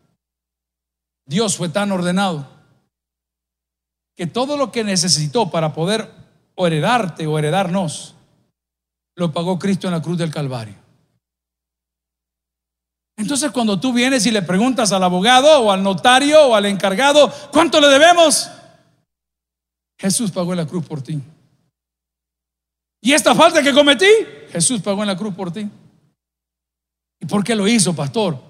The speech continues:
Por amor. ¿Saben desde cuándo está heredando Jesús a los hombres? Desde que nació. ¿Quieren que les hable de alguien que heredó algo de él? María.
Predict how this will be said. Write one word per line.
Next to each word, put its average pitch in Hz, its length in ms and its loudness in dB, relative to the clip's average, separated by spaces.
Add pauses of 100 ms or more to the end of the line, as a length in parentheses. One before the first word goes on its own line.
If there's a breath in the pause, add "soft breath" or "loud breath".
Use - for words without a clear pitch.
(440)
Por 147 160 -6
amor. 135 560 -6 (1120)
¿Saben 285 260 -4
desde 208 220 -2
cuándo 233 300 -2
está 220 180 -4
heredando 220 420 0
Jesús 196 380 -4
a 233 80 -4
los 175 160 -4
hombres? 254 380 -10 (880)
Desde 190 200 -4
que 214 140 -6
nació. 285 420 -4 (1000)
¿Quieren 160 240 -2
que 190 80 -4
les 170 140 -4
hable 202 200 -2
de 202 60 -2
alguien 208 220 -4
que 214 100 -4
heredó 202 180 -2
algo 214 180 -4
de 240 120 -2
él? 285 140 -8 (320)
María. 127 680 -8